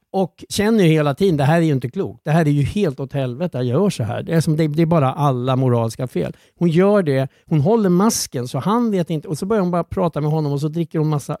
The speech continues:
öl och blir lite småpackad. Och han tycker liksom att hon är jättecharmerande. Har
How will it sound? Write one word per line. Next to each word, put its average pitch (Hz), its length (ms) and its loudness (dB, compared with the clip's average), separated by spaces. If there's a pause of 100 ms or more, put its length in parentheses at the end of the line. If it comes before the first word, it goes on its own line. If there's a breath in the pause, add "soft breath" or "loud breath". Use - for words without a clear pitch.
öl 143 400 0
och 135 80 -2
blir 139 180 -4
lite 131 220 -12
småpackad. 139 1400 -4 (260 soft breath)
Och - 260 0
han 135 240 2
tycker 190 180 -2
liksom 156 240 -4
att 135 80 -8
hon 135 160 -2
är 127 60 -2
jättecharmerande. 131 1300 -4
Har 190 200 -4